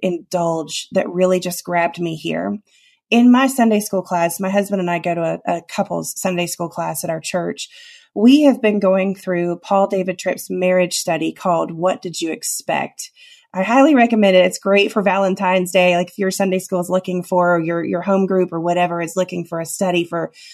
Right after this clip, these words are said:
for couples, it's great. And Paul David Tripp is really funny, but he is also extremely knowledgeable in, in dividing the word. So I highly recommend him. But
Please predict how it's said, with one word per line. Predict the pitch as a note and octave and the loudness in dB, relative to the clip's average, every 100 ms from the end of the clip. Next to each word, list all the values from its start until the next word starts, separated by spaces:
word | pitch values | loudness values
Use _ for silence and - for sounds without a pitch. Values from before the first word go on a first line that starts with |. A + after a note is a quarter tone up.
| - | -12
for | - G#3 | -6 -2
couples, | A3+ G3+ F#3 F3 | -2 0 0 -2
it's | F3 | -8
great. | F#3 F#3 F3+ F3 | -2 2 2 0
And | F#3 F3 F3+ | -2 -4 -4
Paul | - G3+ | -2 0
David | F#3+ F#3 F3+ | 0 -2 -4
Tripp | F#3 F3 | -4 -6
is | F3 | -6
really | F3 G3 G#3 G3+ | -2 2 2 2
funny, | - F#3+ E3+ E3+ E3+ E3 _ _ _ _ | -2 -2 0 0 -2 -6 _ _ _ _
but | G3+ | 0
he | G#3+ A3 | 4 4
is | - | 4
also | F#3+ - F#3 F3 E3+ F3 - - | 0 0 2 2 2 -2 -10 -6
extremely | G3+ - - - A#3+ B3 A#3 G#3 F#3+ | -4 -4 -6 0 4 6 6 4 2
knowledgeable | F3+ F3+ E3+ E3+ E3+ E3 E3 | 2 0 -2 -4 -4 -2 -2
in, | - F3+ E3+ - | -2 -2 -2 -2
in | F3+ | -2
dividing | E3+ F3 E3 E3+ E3+ E3+ | -2 -2 -2 -2 -2 -6
the | |
word. | E3 E3+ E3 D#3+ | -4 -4 -4 -4
So | E3+ | -6
I | E3+ | -6
highly | E3+ F#3 F#3 | -4 -2 -2
recommend | F3 E3+ E3+ F3 F3 | -4 -6 -6 -4 -4
him. | F3 F3 | -4 -4
But | F3+ G3 | -2 -2